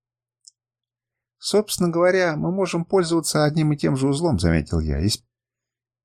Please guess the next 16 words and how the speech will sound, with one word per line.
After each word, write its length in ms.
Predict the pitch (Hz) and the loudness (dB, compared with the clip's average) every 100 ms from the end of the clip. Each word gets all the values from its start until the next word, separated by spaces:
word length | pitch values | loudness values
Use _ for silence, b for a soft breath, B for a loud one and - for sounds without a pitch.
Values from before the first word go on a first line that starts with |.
| _ _ | _ _
испытывая 560 | 131 135 - 175 160 156 | -2 -2 2 0 2 2
лёгкое 360 | 160 139 - 123 | 2 0 2 2
неудовольствие 760 | 120 135 165 190 143 143 139 | 2 2 2 0 -2 -2 -4
перед 300 | - 117 117 | 0 0 2
необходимостью 760 | 127 127 143 156 147 110 - 104 | 2 0 -2 0 0 0 0 0
изобретать 540 | 113 139 135 139 135 | 2 0 0 -2 0
ещё 260 | 147 - 82 | -2 0 0
один 180 | 80 | 0
узел. 260 | 78 69 - _ _ _ _ _ _ _ _ _ _ _ _ _ _ _ _ _ | -2 -4 -10 _ _ _ _ _ _ _ _ _ _ _ _ _ _ _ _ _
«Если 360 | 98 170 - | 0 2 2
я 120 | 214 202 | -2 0
собираюсь 480 | - 190 196 175 | 0 0 2 0
научиться 460 | 185 175 - 175 147 | 0 -2 -2 -4 0
завязывать 420 | 151 156 139 135 | 0 2 0 -2
твой 120 | 156 | 0
узел, 340 | 160 120 78 | 2 2 0